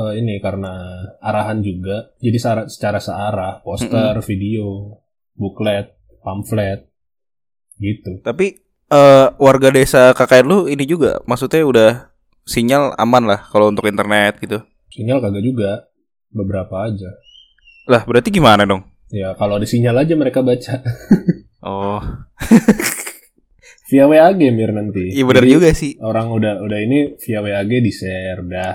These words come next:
Speaker 2: Heeh.
Speaker 1: Udah gitu. Ada juga yang pendataan.
Speaker 2: Hmm,
Speaker 1: Iya,
Speaker 2: hmm, hmm.
Speaker 1: bebas lah.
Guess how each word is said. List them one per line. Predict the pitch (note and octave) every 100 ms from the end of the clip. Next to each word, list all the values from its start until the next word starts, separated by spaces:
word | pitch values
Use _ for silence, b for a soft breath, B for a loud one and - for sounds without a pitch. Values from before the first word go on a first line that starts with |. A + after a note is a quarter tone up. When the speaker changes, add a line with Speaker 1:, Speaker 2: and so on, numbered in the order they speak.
| G2+
Speaker 2:
Heeh. | F2+ G#2 G2+ G2 -
Speaker 1:
Udah | - A2 C3
gitu. | A2 A#2 C3+ C#3
Ada | - G2+
juga | G2+ A#2
yang | A#2+
pendataan. | A2+ G2+ F#2+ F#2 F#2 F#2+ G2 F#2+ G2 G2 _ _ _
Speaker 2:
Hmm, | - G#2+
Speaker 1:
Iya, | A2
Speaker 2:
hmm, | -
hmm. | F#2+ G2+ G2+ _
Speaker 1:
bebas | - G2 G#2+ A#2 -
lah. | -